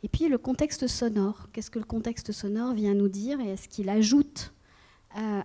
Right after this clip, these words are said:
à l'identification de certaines émotions ? Ou est-ce qu'il vient, euh, je dirais, euh, complexifier un peu le,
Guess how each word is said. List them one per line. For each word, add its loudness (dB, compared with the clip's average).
à -2
l'identification -4
de -8
certaines -6
émotions ? -2
Ou -2
est-ce -6
qu'il -6
vient, 0
euh, 0
je 0
dirais, 0
euh, 2
complexifier -6
un -6
peu -4
le, -6